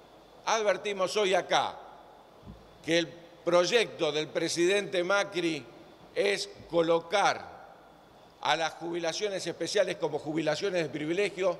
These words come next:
y derogar aquellas jubilaciones por las cuales nuestros docentes y nuestros investigadores científicos vienen pagando. Quiero terminar retomando lo que el diputado Espinosa planteaba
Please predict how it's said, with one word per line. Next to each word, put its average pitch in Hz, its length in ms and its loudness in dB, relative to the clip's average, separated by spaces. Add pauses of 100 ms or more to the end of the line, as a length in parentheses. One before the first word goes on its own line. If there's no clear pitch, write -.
(280)
y 170 180 2
derogar 180 960 2 (680)
aquellas 156 420 -2
jubilaciones 160 560 -2
por 143 140 -2
las 143 120 0
cuales 170 240 2
nuestros 151 280 0
docentes 156 640 0 (380)
y 143 100 -4
nuestros 151 320 -2
investigadores 147 640 0
científicos 147 520 -2
vienen 139 300 -2
pagando. 87 560 -4 (480)
Quiero 180 240 0
terminar 185 640 0 (460)
retomando 170 600 2
lo 151 180 -2
que 147 180 2
el 143 140 -2
diputado 160 460 0
Espinosa 131 1300 0 (420)
planteaba 147 720 0